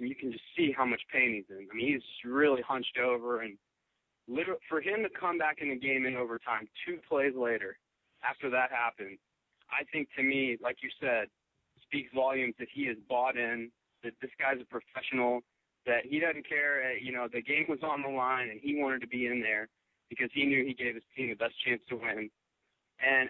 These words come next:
out of nowhere, I mean, he's kinda, the one complaint I've had about him is he jogs a lot, kinda piss poor effort. Um, you know, just, he, he takes, he, he's lazy with his technique and, and those sorts of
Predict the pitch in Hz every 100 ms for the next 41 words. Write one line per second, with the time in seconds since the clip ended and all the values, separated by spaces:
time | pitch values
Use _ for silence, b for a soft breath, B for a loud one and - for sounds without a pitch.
0 | 151 160 135 185 240 208 143 165 - _
1 | 165 151 165 220 - 196 170 127 - 151
2 | 165 208 208 170 _ - 151 170 160 175
3 | 208 147 127 120 120 131 127 120 120 123
4 | 120 143 - 135 127 135 135 - _ _
5 | _ - 135 - 156 - - 143 123 131
6 | 139 131 127 _ _ _ - - - 123
7 | 120 113 110 - 135 127 127 - _ _
8 | _ _ 143 131 131 285 151 277 - 175
9 | - - - 294 - 277 139 143 127 147
10 | 156 151 135 123 - 147 135 143 135 135
11 | 123 110 127 139 147 139 120